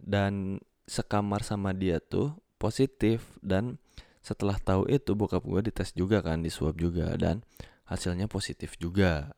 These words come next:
Nah, jadi, eh, kemungkinan besar tuh bokap gue tuh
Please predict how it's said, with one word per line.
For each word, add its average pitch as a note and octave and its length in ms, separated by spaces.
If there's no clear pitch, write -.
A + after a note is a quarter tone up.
Nah, F#2 160
jadi, G2+ 480
eh, A2 260
kemungkinan G2+ 600
besar G#2+ 400
tuh D#3+ 160
bokap A2+ 320
gue G#2 240
tuh E3+ 240